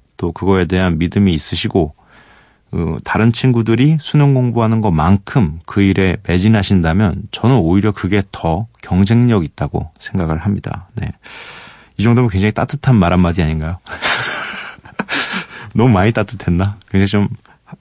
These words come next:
왜냐면 저는 제가 이 과정을 겪었기 때문에 제가 그 고등학교 때도 느꼈어요. 제 친구들은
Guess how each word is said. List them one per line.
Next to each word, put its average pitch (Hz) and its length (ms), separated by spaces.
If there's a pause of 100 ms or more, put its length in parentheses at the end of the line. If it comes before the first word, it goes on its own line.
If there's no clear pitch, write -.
(380)
왜냐면 117 260
저는 101 520
제가 107 300
이 98 240
과정을 95 420
겪었기 - 480
때문에 85 540
제가 98 380
그 - 180
고등학교 113 460
때도 90 240
느꼈어요. 78 600 (1600)
제 127 140
친구들은 151 520